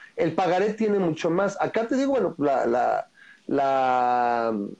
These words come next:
la gente común y corriente, <laughs> la gente de a pie como mamá, pues le tardó cinco años. Pero ahí fue, era por veinte mil pesos, y con todo este tiempo y todo, y quiso transar, y,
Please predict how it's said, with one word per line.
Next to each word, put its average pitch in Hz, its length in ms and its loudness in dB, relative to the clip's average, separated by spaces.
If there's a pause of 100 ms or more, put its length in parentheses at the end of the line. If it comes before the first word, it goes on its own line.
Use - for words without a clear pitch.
(640)
la 135 240 0
gente 180 600 0
común 180 200 0
y 196 40 -2
corriente, 185 540 0
<laughs> - 20 -14
la 170 120 2
gente 185 260 -2
de 180 60 2
a - 40 -4
pie 190 140 0
como 147 240 0
mamá, 180 300 0 (260)
pues 139 120 0
le 120 60 -2
tardó 160 280 2
cinco 190 280 0
años. 214 380 -2 (480)
Pero 139 160 0
ahí 185 160 2
fue, 254 400 -2 (160)
era 190 240 0
por 180 100 2
veinte 156 240 0
mil 180 180 0
pesos, 220 480 -2
y 165 120 -2
con 156 140 0
todo 208 100 0
este 214 160 -2
tiempo 214 200 0
y 185 60 -2
todo, 190 180 2
y 175 60 0
quiso 208 300 -4
transar, 185 580 0
y, 165 160 0